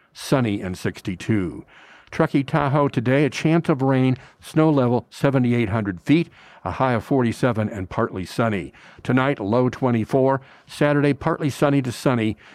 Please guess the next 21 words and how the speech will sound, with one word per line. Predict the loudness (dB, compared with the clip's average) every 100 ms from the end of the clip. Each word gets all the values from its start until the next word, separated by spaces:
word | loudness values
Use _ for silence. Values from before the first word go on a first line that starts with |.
| -14
and | -8 -4
a | -4
high | -2 0 0 -4 -10 -10
of | -8
forty-six. | -4 -2 -2 -6 -6 -8 -8 -18 -20 -20 _ _ _ -20 -20 -16 -2
Placerville | 0 2 2 2 2
today, | 0 2 2
about | 2 -2
a |
thirty | 0 2 2
percent | 0 0 0 0
chance | -2 -2
of | -4
showers | -2 0 2 0 0
in | -2
the |
morning, | 0 0 0 0 -4 -14
cloudy | -4 0 2 2
in | 2
the | 0 -2
afternoon, | -2 0 2 4 2